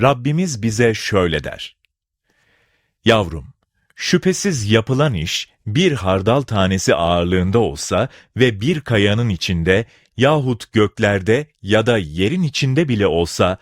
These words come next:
Allah onu çıkarır getirir. Çünkü Allah en gizli şeyleri bilendir, her şeyden hakkıyla haberdar olandır."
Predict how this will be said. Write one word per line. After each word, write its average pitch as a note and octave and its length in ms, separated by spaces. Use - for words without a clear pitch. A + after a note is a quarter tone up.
Allah D3 500
onu A2+ 300
çıkarır F#2+ 560
getirir. D#2 640
Çünkü F#3+ 360
Allah E2 480
en F#3 240
gizli C3+ 340
şeyleri G#2+ 600
bilendir, F#2 680
her E3 240
şeyden A#2 580
hakkıyla B2+ 720
haberdar F#2+ 540
olandır." D2+ 600